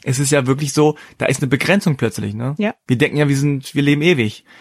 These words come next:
Speaker 1: Und dann ist plötzlich da so eine Begrenzung, die einem Angst macht. Und gleichzeitig zwingt einen das vielleicht auch zu sagen, okay, wenn da die Grenze ist, ne, was will ich bis dahin noch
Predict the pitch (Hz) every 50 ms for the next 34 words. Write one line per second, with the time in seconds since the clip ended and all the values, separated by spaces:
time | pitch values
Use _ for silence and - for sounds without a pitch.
0 | - - - _ 120 123 131 131 139 - - - - 147 139 - 147 135 135 135
1 | 123 127 123 135 131 143 160 175 - 127 117 113 110 110 - 127 165 180 - -
2 | 120 120 135 156 - - _ _ _ _ _ _ _ _ _ _ 131 120 117 123
3 | 131 143 139 - 143 139 143 147 147 143 - - - _ _ _ _ _ _ _
4 | _ _ _ _ _ _ _ _ _ _ _ _ - - - - 170 220 220 -
5 | 131 120 113 110 - - 117 113 113 - - - 87 117 120 - - _ - -
6 | 127 127 120 120 113 110 107 - - 156 147 117 104 - - - - - - -
7 | - - - - - - - - _ _ _ _ _ - 117 120 127 117 123 131
8 | 143 147 127 123 - - 139 165 202 196 - 127 110 110 - 123 131 139 135 127
9 | 127 123 - - - 135 131 135 135 - - 127 120 - 131 123 123 123 120 113
10 | 110 - - -